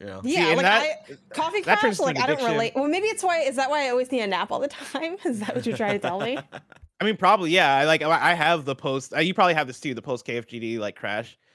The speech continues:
Speaker 3: where you're like,
Speaker 2: Mm-hmm.
Speaker 3: "Man, I, I just, I just did a high energy activity. I'm gonna lay down for a bit," and then you wake up and it's four P M.
Speaker 2: Yep. Yeah,
Speaker 3: Yeah.
Speaker 2: pretty much.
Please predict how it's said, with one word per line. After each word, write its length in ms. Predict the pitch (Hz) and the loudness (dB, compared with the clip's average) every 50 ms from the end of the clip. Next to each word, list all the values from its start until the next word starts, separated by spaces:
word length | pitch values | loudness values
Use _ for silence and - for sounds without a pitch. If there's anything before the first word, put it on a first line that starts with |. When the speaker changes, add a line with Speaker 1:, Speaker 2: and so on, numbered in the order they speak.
| _ _ _ | _ _ _
Speaker 3:
where 120 | - 117 120 | -4 0 0
you're 60 | 117 | 2
like, 120 | 117 117 113 | 2 0 0
Speaker 2:
Mm-hmm. 40 | |
Speaker 3:
"Man, 260 | 147 147 123 110 107 - _ - - - - | 0 0 0 -2 -4 -8 _ -18 -16 -6 0
I, 180 | 156 208 240 165 165 | 2 4 4 6 4
I 20 | 208 | 4
just, 260 | 190 185 - - - | 2 0 -4 -2 0
I 140 | 143 165 220 | 0 0 2
just 200 | 202 185 - - - - - - | 0 -2 -6 -8 -16 -20 -8 -2
did 120 | 175 180 | 0 2
a 60 | 151 | 2
high 220 | 143 175 165 165 165 | 2 2 2 2 2
energy 260 | 165 165 151 147 156 | 0 0 0 0 -2
activity. 400 | 143 - - 175 156 160 185 185 | -2 -2 -4 -6 -4 -2 -2 0
I'm 160 | 147 165 233 | 0 0 0
gonna 120 | 269 196 139 | 0 -2 -2
lay 220 | 139 135 135 135 | 0 0 0 0
down 260 | 131 127 120 123 123 - | 2 0 0 0 -2 -4
for 120 | 135 120 | -6 -6
a 40 | 117 | -6
bit," 220 | 110 117 113 101 113 | -4 -4 -6 -4 -6
and 100 | 120 123 | -8 -8
then 80 | 123 | -6
you 80 | 117 113 | -6 -4
wake 160 | 113 113 120 | -4 -4 -4
up 140 | 117 110 113 | -4 -6 -6
and 80 | 107 | -8
it's 80 | 113 - | -14 -12
four 180 | - 123 113 107 | -10 -10 -10 -8
P 140 | - 110 | -10 -12
M. 180 | 101 104 110 131 _ _ _ _ _ _ _ _ _ - | -12 -12 -12 -14 _ _ _ _ _ _ _ _ _ -10
Speaker 2:
Yep. 280 | 247 254 285 - - _ _ _ _ _ _ _ _ - | -6 -6 -6 -6 -8 _ _ _ _ _ _ _ _ -6
Yeah, 200 | 214 208 208 220 | -4 -4 -4 -4
Speaker 3:
Yeah. 140 | 240 220 | -4 -4
Speaker 2:
pretty 140 | - 262 226 | -4 -4 -6
much. 340 | 180 180 185 - - - | -6 -8 -10 -12 -16 -20